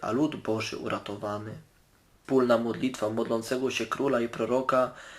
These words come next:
była wszechpotężną siłą przynoszącą wyzwolenie i niszczącą wrogów Boga. Cała armia padła bezbronna,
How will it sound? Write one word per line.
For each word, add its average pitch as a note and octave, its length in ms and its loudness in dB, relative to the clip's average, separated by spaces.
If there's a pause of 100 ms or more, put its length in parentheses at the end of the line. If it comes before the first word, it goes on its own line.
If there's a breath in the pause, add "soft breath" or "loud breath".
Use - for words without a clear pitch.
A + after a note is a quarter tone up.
(200 loud breath)
była D#3 220 8
wszechpotężną D#3+ 960 0
siłą C3 440 2
przynoszącą C3 680 -2
wyzwolenie C3+ 800 4 (440 loud breath)
i C#3+ 60 -2
niszczącą D3 680 2
wrogów G#2+ 480 0
Boga. A2 460 0 (540)
Cała C3 300 6
armia A#2+ 440 6
padła A#2 440 0
bezbronna, A#2 840 0